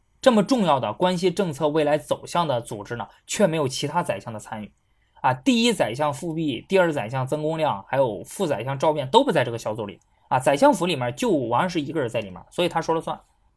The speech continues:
在重大的人事上，王安石也表现出了高度的任性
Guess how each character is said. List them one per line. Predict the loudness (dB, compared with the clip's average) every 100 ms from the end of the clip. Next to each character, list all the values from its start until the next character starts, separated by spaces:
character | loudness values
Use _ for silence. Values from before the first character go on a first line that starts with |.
| _ _ _ _ _ _ _ _ _ -2
在 | 2 2
重 | 6 6 8
大 | 6
的 | 4
人 | 2 -2
事 | -4 -4
上， | -6 -8 -8
王 | 0 4
安 | 4 4
石 | 2 -2
也 | -2
表 | -2 -4 -4
现 | -6
出 | -4
了 | -6
高 | 2 4 4
度 | 2
的 | -4
任 | -6 -10
性 | -12